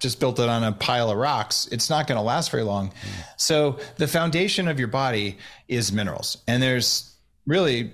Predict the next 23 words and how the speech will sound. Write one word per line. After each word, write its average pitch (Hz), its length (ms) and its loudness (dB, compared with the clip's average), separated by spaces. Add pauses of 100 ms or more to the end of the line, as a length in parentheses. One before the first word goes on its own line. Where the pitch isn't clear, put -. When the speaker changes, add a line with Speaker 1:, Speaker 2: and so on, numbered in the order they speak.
Speaker 1:
four 165 480 0
fat 131 260 0
soluble 135 360 0
vitamins 131 400 0
that 104 160 -4
drive 135 320 2
minerals, 117 400 0
and 123 120 -2
then 123 80 0
there's 120 140 -2
a 113 60 0
bunch 92 240 -2
of 95 40 0
minerals 90 280 -2
you 78 80 -2
need. 71 160 -2
So 107 120 2
I'll 107 100 4
walk 110 200 2
you 101 80 0
through 78 140 0
it. - 180 -10 (200)
Speaker 2:
Sure. - 100 -8